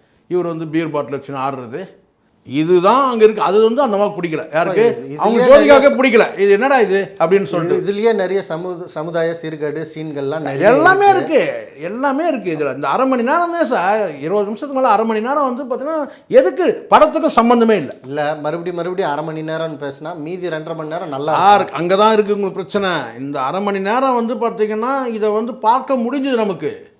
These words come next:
Speaker 1: அதனால விமர்சனம் பண்றோம். நீங்க அடுத்தது ஒரு காட்சி கேளுங்க, அதுக்கு அடுத்த காட்சி என்னால சொல்ல தெரியாது.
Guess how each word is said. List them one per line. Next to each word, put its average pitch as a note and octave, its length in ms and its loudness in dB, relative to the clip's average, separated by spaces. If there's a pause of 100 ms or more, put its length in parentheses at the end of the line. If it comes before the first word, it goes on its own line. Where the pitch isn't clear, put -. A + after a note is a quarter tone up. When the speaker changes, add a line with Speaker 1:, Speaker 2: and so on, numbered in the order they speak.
(300)
Speaker 1:
அதனால B3 340 2
விமர்சனம் B3+ 400 0
பண்றோம். F3+ 320 -2 (380)
நீங்க A3+ 180 -2
அடுத்தது A#3+ 260 0
ஒரு C4 120 2
காட்சி B3 320 -2
கேளுங்க, A#3+ 180 -2 (540)
அதுக்கு G#3+ 220 2
அடுத்த A#3 180 -4
காட்சி A#3+ 160 0
என்னால B3 180 -2
சொல்ல B3 200 0
தெரியாது. D3+ 560 -4